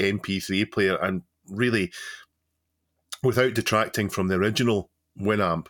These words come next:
which, which was great, the fond memories we have are probably more to do with the music and suddenly being able to discover loads of different music by downloading it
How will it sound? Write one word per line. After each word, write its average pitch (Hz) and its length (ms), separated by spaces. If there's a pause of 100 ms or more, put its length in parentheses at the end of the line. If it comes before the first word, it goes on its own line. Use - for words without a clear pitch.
(140)
which, - 180
which 131 160
was 139 200
great, 123 320 (200)
the 104 60
fond 151 380
memories 127 480
we 110 200
have 101 480 (340)
are - 140 (300)
probably 143 680
more 110 300
to - 160
do 110 260
with 98 280
the 95 100
music 107 640 (320)
and 95 160
suddenly 120 480
being 95 180
able 107 240
to 98 120
discover 113 540 (380)
loads 123 540
of 107 40
different 110 300
music 101 400
by 101 260 (120)
downloading 104 640
it 95 120